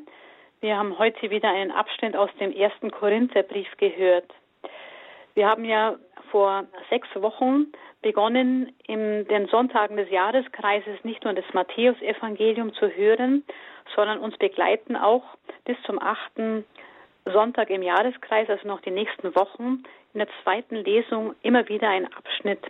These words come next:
aus dem ersten Korintherbrief. Das heißt, dieser erste Korintherbrief wird Sonntag für Sonntag immer ein Stück weiter gelesen, weil er ja mehrere Kapitel hat, sodass wir nicht die Zeit haben, im Gottesdienst diesen Brief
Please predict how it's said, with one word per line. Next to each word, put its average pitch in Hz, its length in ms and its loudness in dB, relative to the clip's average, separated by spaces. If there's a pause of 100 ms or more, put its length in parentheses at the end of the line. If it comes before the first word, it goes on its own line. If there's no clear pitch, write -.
(200)
aus 202 220 0
dem 185 120 -2
ersten 190 500 0
Korintherbrief. 190 800 -2 (840)
Das 208 200 2
heißt, 247 200 0 (760)
dieser 190 600 2
erste 214 280 2
Korintherbrief 226 720 0 (100)
wird 202 200 0
Sonntag 240 420 0
für 190 140 0
Sonntag 214 400 2
immer 254 200 2
ein 202 160 -4
Stück 196 300 -2
weiter 190 360 0
gelesen, 214 680 0 (420)
weil 208 140 4
er 202 100 6
ja 196 300 0
mehrere 214 380 -2
Kapitel 240 500 -2
hat, 214 160 2 (280)
sodass 214 280 2 (580)
wir 208 160 4
nicht 233 220 -4
die 202 80 -4 (100)
Zeit 208 260 2
haben, 196 400 -2 (280)
im 214 180 -2
Gottesdienst 202 760 -2
diesen 190 240 -4
Brief 202 300 0